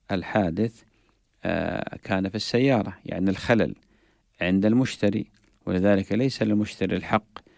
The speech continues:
بعد سنة كاملة يقول: "والله وجدت خراب في السيارة".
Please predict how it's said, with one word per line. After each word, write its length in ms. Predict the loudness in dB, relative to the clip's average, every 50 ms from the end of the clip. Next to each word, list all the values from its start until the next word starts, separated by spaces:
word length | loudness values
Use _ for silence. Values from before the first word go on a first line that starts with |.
| -20 _ _ _ _
بعد 200 | 0 0 0 0 -2
سنة 320 | -2 0 2 2 2 2
كاملة 600 | 0 0 0 0 0 0 0 0 0 0 0 -2 -4 -8 _ -20 _ _ _ _ _ _
يقول: 300 | -4 -4 0 0 0 2
"والله 360 | 2 2 4 4 2 2 2
وجدت 340 | 0 0 2 0 0 -2 -2
خراب 340 | -6 -4 -2 2 2 2 0
في 100 | -2 -8
السيارة". 580 | -10 -10 -8 -6 -4 -4 -2 -2 -4 -6 -8